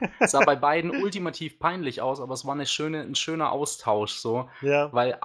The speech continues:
Speaker 2: man ja auch eigentlich sagt, äh, irgendwie Hip-Hopper, Metaler und so, das funktioniert nicht.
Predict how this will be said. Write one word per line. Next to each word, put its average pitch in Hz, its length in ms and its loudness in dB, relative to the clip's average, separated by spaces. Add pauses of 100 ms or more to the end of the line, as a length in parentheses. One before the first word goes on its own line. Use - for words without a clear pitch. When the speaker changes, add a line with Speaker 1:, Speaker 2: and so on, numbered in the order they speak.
Speaker 2:
man 127 240 -4
ja 127 120 6
auch 123 120 4
eigentlich 131 540 -2
sagt, 120 400 0
äh, 120 220 -4
irgendwie 113 400 -6
Hip-Hopper, 110 520 -6
Metaler 107 460 -2
und 104 100 -6
so, 104 140 -4
das 107 100 -2
funktioniert 117 480 -4
nicht. 120 220 -6